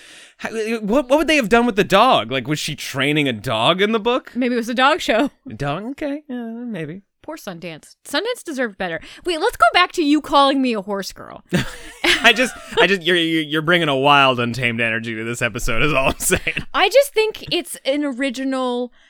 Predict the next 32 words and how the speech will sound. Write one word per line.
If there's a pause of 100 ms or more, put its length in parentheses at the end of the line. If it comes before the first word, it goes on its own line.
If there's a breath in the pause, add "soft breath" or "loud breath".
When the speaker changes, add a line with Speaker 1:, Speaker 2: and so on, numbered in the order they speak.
(960 soft breath)
Speaker 2:
animal.
I
don't
know.
<laughs>
I (180)
don't
know. (1120 loud breath)
I
don't,
like,
why
don't
we
have
more, (260 soft breath)
you
know,
like,
equestrian
camping
horrors? (200 soft breath)
We
have
so
many
Speaker 1:
Equestrian
Speaker 2:
cab-,
like,
what
if,
Speaker 1:
camping